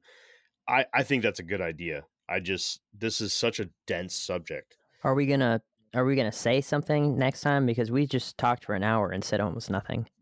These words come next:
Speaker 1: What are you talking about? We went through,
Speaker 2: <laughs>
Speaker 1: well, we went through three points
Speaker 2: Right.
Speaker 1: in this thing.
Speaker 2: <laughs>
Speaker 1: We are now two-fifths of the way through. <laughs>
Speaker 2: Um, I'm, I'm going to,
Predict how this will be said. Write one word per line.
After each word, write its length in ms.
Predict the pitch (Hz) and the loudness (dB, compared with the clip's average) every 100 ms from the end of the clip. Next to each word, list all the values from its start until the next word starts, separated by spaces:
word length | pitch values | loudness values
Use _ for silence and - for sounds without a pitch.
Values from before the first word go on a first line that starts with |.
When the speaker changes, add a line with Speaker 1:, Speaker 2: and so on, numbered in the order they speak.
| _ _ - _ - _ | _ _ -20 _ -20 _
Speaker 1:
What 80 | 370 | -4
are 40 | |
you 40 | 392 | -4
talking 400 | - 415 - 330 | -2 -6 2 4
about? 240 | 156 90 | 4 2
We 100 | 123 | 2
went 200 | 247 330 | 2 2
through, 300 | 175 185 170 147 170 175 - | 4 4 4 2 -4 -8 -14
Speaker 2:
<laughs> 360 | - - _ - | -20 -20 _ -2
Speaker 1:
well, 300 | - - - - _ _ _ - | 0 0 -10 -20 _ _ _ -2
we 80 | 220 | 4
went 220 | 254 240 | 4 4
through 220 | 247 202 | 0 0
three 760 | - - 196 214 226 233 226 214 _ _ _ _ _ _ _ | -2 -4 0 0 0 -2 -2 -6 _ _ _ _ _ _ _
points 580 | - 214 196 143 135 - | -4 2 4 4 2 2
Speaker 2:
Right. 100 | 160 | 0
Speaker 1:
in 60 | 156 | 2
this 240 | 139 139 - | 0 0 2
thing. 280 | 160 120 - - _ _ | 2 2 -2 -18 _ _
Speaker 2:
<laughs> 320 | - 160 185 - - - - - - - - _ _ _ _ | -8 0 0 0 -12 -20 -18 -18 -16 -16 -18 _ _ _ _
Speaker 1:
We 120 | 143 175 | 4 6
are 120 | 175 | 8
now 400 | 175 175 170 160 _ _ | 6 6 6 2 _ _
two-fifths 720 | - 214 214 - 214 190 - | -4 0 0 0 0 0 -4
of 60 | 170 | -2
the 80 | 156 | 2
way 200 | 151 143 | 4 4
through. 340 | 143 113 90 - | 4 0 0 -6
<laughs> 40 | - - - - _ _ - 403 _ | -14 -18 -20 -20 _ _ -2 -2 _
Speaker 2:
Um, 440 | 139 135 135 127 - | 0 4 4 0 -2
I'm, 260 | 135 165 190 - | 0 0 0 0
I'm 160 | 160 | 0
going 320 | 185 202 190 185 | 4 4 4 2
to, 540 | - 156 143 139 135 | 2 2 4 4 0